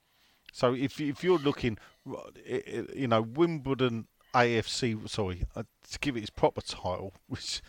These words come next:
does confuse a lot of people when they're doing the alphabet of football teams, 'cause Wimbledon is actually A F C <laughs> Wimbledon. Um, so goes in A, not W. Um, as Sean knows, 'cause he, you bought shares in it, Sean, did you not?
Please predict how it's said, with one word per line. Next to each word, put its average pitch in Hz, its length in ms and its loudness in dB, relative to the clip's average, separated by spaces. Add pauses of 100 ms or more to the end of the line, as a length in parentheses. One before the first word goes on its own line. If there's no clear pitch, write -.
(420)
does 139 180 6
confuse 120 460 0
a - 20 0
lot 131 140 4
of 107 80 -2
people 107 320 -2
when 113 180 0
they're 104 80 0
doing 107 280 0
the 101 100 0
alphabet 107 500 0
of 92 100 -8
football 98 360 0
teams, 98 400 -6
'cause 92 280 -6 (120)
Wimbledon 98 560 -2
is - 440 -8
actually 107 460 -4
A 113 220 4
F 87 120 -6
C 87 200 -8
<laughs> 92 120 -10
Wimbledon. 87 480 -10 (920)
Um, 110 180 -4
so - 140 -6
goes 101 320 0
in 98 100 -4
A, 101 220 -2 (200)
not 98 220 -16
W. 85 460 -10 (580)
Um, 107 460 0 (1200)
as 127 100 -6
Sean 117 380 -4
knows, 92 280 -4
'cause 82 240 -14
he, 92 240 -8
you 117 120 -8
bought 98 260 -10
shares 113 380 -2
in 87 100 -10
it, 87 100 -12
Sean, 90 300 -8
did - 160 -14
you 82 80 -10
not? 104 160 -8